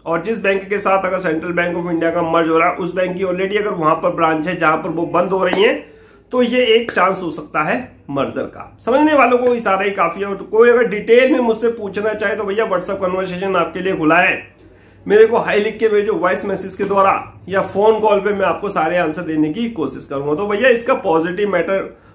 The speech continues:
positive मतलब निकालो, Negative मतलब निकालने की आवश्यकता नहीं है। Privatization की ओर bank नहीं जा रहे, Branch बंद करना।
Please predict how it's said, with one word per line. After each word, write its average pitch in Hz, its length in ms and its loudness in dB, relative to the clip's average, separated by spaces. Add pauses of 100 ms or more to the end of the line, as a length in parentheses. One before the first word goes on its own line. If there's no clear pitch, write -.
(140)
positive 175 500 2
मतलब 202 320 0
निकालो, 185 600 0 (340)
Negative 202 540 0
मतलब 185 320 -2
निकालने 180 380 0
की 185 120 -4
आवश्यकता 170 480 -2
नहीं 180 140 -6
है। 285 140 -6
Privatization 175 600 -2
की 175 100 -8
ओर 180 160 -2
bank 170 280 0
नहीं 165 220 0
जा 165 180 2
रहे, 185 100 0 (580)
Branch 226 280 2
बंद 247 260 0
करना। 240 520 0